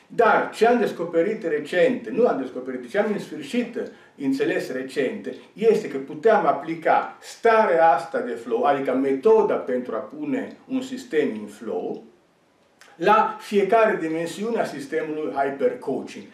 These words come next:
adică, e, cum să pui în flow partea ta fizică, cum să pui în flow partea ta relațională, etcetera. Rezultate au fost, într-adevăr, spectaculoase și,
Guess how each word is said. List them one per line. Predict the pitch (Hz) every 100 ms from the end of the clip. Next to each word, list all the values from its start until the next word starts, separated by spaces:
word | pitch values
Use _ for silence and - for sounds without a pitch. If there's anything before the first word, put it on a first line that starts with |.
| - -
adică, | 131 123 131 139 139 - - -
e, | 143 135 127 120
cum | - 226 202
să | 175
pui | - 196 156
în | 139
flow | 135 165 165 180
partea | - 139 131 131
ta | 123 139 135 190
fizică, | 185 139 135 -
cum | 160
să | 156
pui | - 147 143
în | 135
flow | 135 151 151 160 156 - - -
partea | - 139 131 127
ta | - 123
relațională, | 131 135 131 - 135 151 160 165 - -
etcetera. | 151 151 - - - - - _ _
Rezultate | 147 165 165 165 - 156 160 135
au | 127
fost, | - 147 135 - 104 -
într-adevăr, | 160 139 120 113 107 123 123 104 -
spectaculoase | - 98 - - 117 104 - - 147 170 - - - -
și, | - 247 208 -